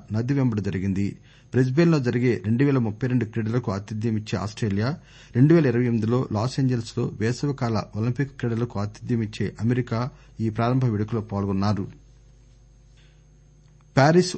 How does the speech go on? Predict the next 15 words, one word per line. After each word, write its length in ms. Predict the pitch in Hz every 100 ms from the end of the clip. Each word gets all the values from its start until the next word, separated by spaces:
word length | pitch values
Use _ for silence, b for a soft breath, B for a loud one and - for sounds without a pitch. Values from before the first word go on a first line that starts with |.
| -
ఒలింపిక్స్ 340 | 139 135 -
క్రీడలు 320 | - 120 123
ప్రారంభమైన 560 | 110 - 107 120 127 113
నేపథ్యంలో 760 | 110 107 107 87 107 101 135 165 - _ _ _ _ _ _ _ _ 98
భారత 300 | 98 139 151
బృందానికి 580 | 120 110 113 110 107
ప్రధానమంత్రి 680 | 101 101 90 127 127 120 120
నరేంద్ర 260 | 101 110 123
మోదీ 360 | 117 101 104 95
శుభాకాంక్షలు 640 | - 117 131 120 110 95
తెలిపారు. 500 | 95 92 107 101 - - b b
ప్రతి 220 | 135 135
అథ్లెట్ 500 | 135 - 131 139 135
భారతదేశానికి 840 | 107 117 120 123 120 120 110 98 104
గర్వకారణమని 760 | 110 123 127 113 107 101 113